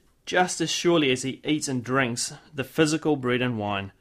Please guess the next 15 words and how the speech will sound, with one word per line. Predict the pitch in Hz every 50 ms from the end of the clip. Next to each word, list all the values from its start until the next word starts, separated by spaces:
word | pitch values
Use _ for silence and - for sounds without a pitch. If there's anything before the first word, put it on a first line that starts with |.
| _ _ _ _ _ _ _ _ _ _
so | - - - - 160 165 160 156
surely | - - 160 156 151 143 123 104 101 110
God | 110 - 123 127 123 117
nourishes | 117 120 131 143 151 156 147 - 160 143 - -
him | - 110 104 101 101 101 - - _ _ -
with | 123 120 113 - -
the | 113
Holy | 107 120 113 104 98
Spirit. | - - 131 117 95 87 - - _ _ _ _ _ _ _ _ _ _ _ _ _ _ _ _ _ _ _ _ _ _ _ _ _ _ _ _ - - - _
And | - 147 156 156
it | 147 156
is | 160 151 -
the | 147 - - 156
Holy | 165 170 175 160 147
Spirit | - - - 160 131 98 98 107